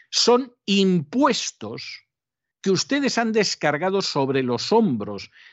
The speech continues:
de esos transportistas para entregárselos a través del presupuesto a las castas privilegiadas.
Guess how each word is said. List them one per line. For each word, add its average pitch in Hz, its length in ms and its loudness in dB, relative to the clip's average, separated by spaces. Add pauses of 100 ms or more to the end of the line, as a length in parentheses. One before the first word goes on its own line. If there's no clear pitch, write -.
de 139 180 0
esos 135 340 -4
transportistas - 1160 -6 (540)
para 175 240 2
entregárselos 196 1040 -2
a 139 100 -4
través 156 340 -2
del 139 220 0
presupuesto 156 680 0
a 170 40 4
las 107 220 -4
castas 135 520 -4
privilegiadas. 80 1080 -10